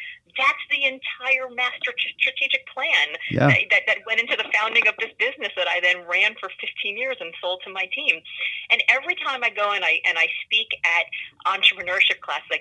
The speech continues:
Speaker 1: guest lecture at entrepreneurship classes, there's always somebody who says, "How long did it take you to write your business plan?" <laughs>
Speaker 2: Yeah.
Speaker 1: I'm like,
Speaker 2: <laughs>
Speaker 1: "Well, I didn't have a plan.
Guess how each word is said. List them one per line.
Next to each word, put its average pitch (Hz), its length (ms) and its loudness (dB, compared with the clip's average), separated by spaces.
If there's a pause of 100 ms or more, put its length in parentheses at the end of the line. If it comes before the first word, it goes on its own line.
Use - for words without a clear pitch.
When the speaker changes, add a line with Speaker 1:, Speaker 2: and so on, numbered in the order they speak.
Speaker 1:
guest - 160 0
lecture 180 240 0
at 139 80 -2
entrepreneurship - 640 -4
classes, 165 340 -2 (320)
there's 226 160 0 (160)
always 311 240 -4
somebody 247 320 2
who 208 160 -6
says, 196 160 0 (960)
"How 226 240 8
long 277 160 2
did 262 100 -4
it - 160 -4
take - 140 -2
you 226 80 6
to 185 40 -4
write 202 120 2
your 196 160 -2
business 214 320 -4 (100)
plan?" 151 380 -2 (560)
<laughs> - 880 4
Speaker 2:
Yeah. 113 240 8 (300)
Speaker 1:
I'm 226 100 -14
like, 220 180 2 (260)
Speaker 2:
<laughs> 131 320 0
Speaker 1:
"Well, 254 520 2 (520)
I 254 100 4
didn't 339 160 4
have 277 200 0
a 226 60 -10
plan. 160 540 2